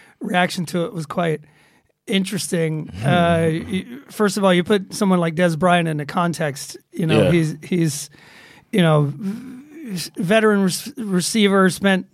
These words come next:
Speaker 1: you know, several seasons with the Cowboys. Uh,
Speaker 2: He was out and then
Speaker 1: how
Speaker 2: he
Speaker 1: many
Speaker 2: came
Speaker 1: times?
Speaker 2: into the Ravens.
Speaker 1: Three-, three-time Pro Bowler, maybe?
Speaker 2: At least.
Speaker 1: Yeah. Uh, he gets injured, he gets cut, he goes, you know, is
Speaker 2: Ravens, yeah.
Speaker 1: you know, he's just had a hard time getting back on the field, and I think he's also kind of a free agent at the moment.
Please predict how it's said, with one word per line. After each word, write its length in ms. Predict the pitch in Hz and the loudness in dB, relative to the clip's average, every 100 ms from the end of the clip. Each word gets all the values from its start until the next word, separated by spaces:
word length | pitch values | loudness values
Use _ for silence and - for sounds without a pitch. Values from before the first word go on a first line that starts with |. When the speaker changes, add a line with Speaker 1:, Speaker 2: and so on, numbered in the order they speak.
| 311 | -8
Speaker 1:
you 120 | 233 175 | -2 0
know, 300 | 165 156 156 226 214 277 294 | 0 -2 -4 -10 -12 -14 -16
several 380 | - 214 185 175 | -6 -2 0 0
seasons 420 | 196 180 175 156 | 0 0 0 -2
with 80 | 156 | -6
the 60 | 143 | -2
Cowboys. 800 | 196 185 170 185 175 170 - - _ - - _ - | 2 2 2 0 0 -2 -8 -14 _ -20 -20 _ -10
Uh, 500 | 196 160 160 156 151 143 185 - 127 | -2 0 2 2 0 -4 -10 -16 -4
Speaker 2:
He 60 | |
was 160 | 127 113 | -2 0
out 200 | 120 113 | 0 0
and 80 | 107 | -2
then 60 | 202 | 0
Speaker 1:
how 40 | |
Speaker 2:
he 20 | |
Speaker 1:
many 100 | 262 | 0
Speaker 2:
came 60 | 127 | 0
Speaker 1:
times? 260 | 240 269 285 | 0 0 0
Speaker 2:
into 100 | 107 | 0
the 40 | |
Ravens. 340 | 113 127 254 185 - | 0 0 -2 -6 -6
Speaker 1:
Three-, 240 | 247 269 | -4 -6
three-time 560 | 196 202 254 254 254 240 - | -4 -6 -2 0 0 -2 -6
Pro 200 | 233 240 | -2 0
Bowler, 400 | 240 269 285 262 | 0 -2 -2 -4
maybe? 220 | 247 247 131 | -2 0 0
Speaker 2:
At 120 | 117 | 0
least. 500 | 120 131 - - - | 0 0 -4 -14 -4
Speaker 1:
Yeah. 360 | 214 214 170 139 - _ - _ - | 0 2 0 -4 -14 _ -20 _ -2
Uh, 580 | 196 190 185 180 175 175 | 2 4 4 4 2 -2
he 480 | - 226 294 277 220 | -8 -14 -12 -8 -4
gets 180 | 214 | -2
injured, 460 | 196 208 190 202 196 | 0 0 2 2 2
he 80 | 190 | 0
gets 180 | 196 - | -2 -4
cut, 560 | - 196 190 185 185 | -2 2 2 2 -2
he 140 | 175 180 | -6 -4
goes, 400 | 185 180 156 - | -2 -2 -4 -8
you 180 | 226 | -2
know, 140 | 190 180 | 2 2
is 640 | 170 - 196 185 - - | -2 -4 -6 -6 -10 -6
Speaker 2:
Ravens, 420 | 101 113 110 110 104 | 2 2 2 -2 -2
yeah. 120 | 104 | -4
Speaker 1:
you 60 | 107 | -2
know, 80 | 339 | -2
he's 100 | 294 | -2
just 140 | 330 | -2
had 140 | 320 | 0
a 60 | 269 | 2
hard 180 | 247 240 | 0 0
time 220 | 240 233 | 0 0
getting 240 | 226 214 214 | 0 0 0
back 240 | 208 - | 0 0
on 120 | 208 | -2
the 80 | 196 | -2
field, 320 | 190 208 214 202 | -2 0 0 0
and 120 | 208 | 0
I 60 | |
think 180 | 208 294 | -2 -4
he's 160 | 262 202 | -4 0
also 380 | 240 285 285 196 | 0 0 -2 -2
kind 180 | 208 | -4
of 60 | 180 | -4
a 60 | 156 | -4
free 240 | - 185 | -2 0
agent 280 | 190 180 175 | 0 -2 -4
at 120 | 165 | -6
the 40 | 160 | -4
moment. 380 | 233 233 147 | -2 -4 -6